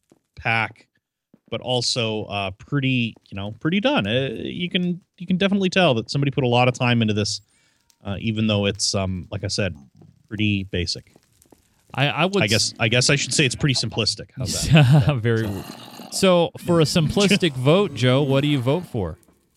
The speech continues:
Speaker 1: For a
Speaker 2: Up?
Speaker 1: simplistic pack, you know, if you have a lower end machine, this is great. Uh, this is one of the better ones I've seen.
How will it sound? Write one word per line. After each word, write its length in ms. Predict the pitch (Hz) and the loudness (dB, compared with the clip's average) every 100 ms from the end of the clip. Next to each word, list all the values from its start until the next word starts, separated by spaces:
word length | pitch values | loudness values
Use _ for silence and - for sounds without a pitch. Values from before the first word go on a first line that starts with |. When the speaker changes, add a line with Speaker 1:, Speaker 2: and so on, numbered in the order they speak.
| _ - | _ -2
Speaker 1:
For 60 | |
a 120 | 123 - | 4 4
Speaker 2:
Up? 60 | |
Speaker 1:
simplistic 520 | - 180 202 - 208 | 4 2 2 0 -2
pack, 300 | 190 196 208 | 0 0 0
you 60 | 196 | -2
know, 80 | 190 | -2
if 80 | 202 | -2
you 40 | |
have 80 | 185 | -2
a 40 | |
lower 280 | 175 185 190 | 0 0 0
end 80 | 180 | 0
machine, 300 | 180 - 175 | -2 -4 -4
this 160 | 165 180 | -4 -4
is 80 | 156 | 0
great. 300 | 160 220 - | 2 2 -2
Uh, 200 | 123 127 | -4 -4
this 200 | 143 151 | -4 -8
is 80 | 147 _ - | -10 _ -8
one 180 | 143 160 | -4 -2
of 40 | |
the 60 | 156 | 0
better 220 | 139 147 | 2 2
ones 180 | 151 147 | 2 0
I've 120 | 139 | -2
seen. 400 | - 160 147 | -2 -4 -6